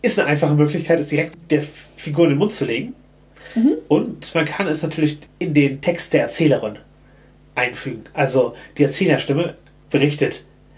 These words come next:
Speaker 1: diese Person ist bisexuell. Das kann natürlich halt irgendwie, wenn, wenn du Spielerin bist, kannst du deinem Charakter halt sozusagen in den inneren Monolog
Speaker 2: Welche Person sie attraktiv finden.
Speaker 1: Genau, welche Person sie attraktiv finden. Wenn das nicht nur ein Geschlecht ist, dann ist Bisexualität eine,
Speaker 2: Ist
Speaker 1: äh,
Speaker 2: impliziert.
Speaker 1: genau.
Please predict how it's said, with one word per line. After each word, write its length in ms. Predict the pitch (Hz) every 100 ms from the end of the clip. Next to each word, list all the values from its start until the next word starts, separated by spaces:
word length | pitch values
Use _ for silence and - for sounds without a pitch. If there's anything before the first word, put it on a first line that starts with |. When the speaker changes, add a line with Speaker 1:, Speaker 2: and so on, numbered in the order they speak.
| _ _ -
Speaker 1:
diese 140 | 139
Person 220 | 139 139
ist 100 | 135
bisexuell. 680 | 151 151 139 - 147 170 165
Das 220 | - 143
kann 120 | 160
natürlich 240 | 147 147 143
halt 140 | 131
irgendwie, 380 | 143 135 127 127 131 - - -
wenn, 100 | 131
wenn 180 | 131 127
du 200 | 120 117
Spielerin 580 | - 190 165 165 170 - - - 165 156
bist, 420 | 156 151 - - - - - -
kannst 260 | 131 - -
du 60 |
deinem 220 | 120 117 -
Charakter 680 | 127 123 127 113 110 110 - 143
halt 320 | 127 123 -
sozusagen 400 | - 143 147 143
in 100 | 180
den 220 | 156 147
inneren 280 | 208 170 131
Monolog 420 | 131 123 123 127 -
Speaker 2:
Welche 180 | 147
Person 300 | - 262 330
sie 80 | 269
attraktiv 300 | 214 226 196
finden. 160 | - 180
Speaker 1:
Genau, 120 | 147
welche 120 | 151
Person 180 | 151 185
sie 60 | 196
attraktiv 260 | 196 208 208
finden. 140 | 151
Wenn 40 | 143
das 120 | 143
nicht 100 | -
nur 80 | 151
ein 120 | 135
Geschlecht 320 | 139 165 165
ist, 180 | 180 -
dann 80 | 143
ist 220 | 151 -
Bisexualität 720 | 165 165 165 165 156 160 160
eine, 340 | 143 143 143 143 - - - 143
Speaker 2:
Ist 120 | 139
Speaker 1:
äh, 40 |
Speaker 2:
impliziert. 460 | 220 254 254 262 - - - -
Speaker 1:
genau. 280 | 147 202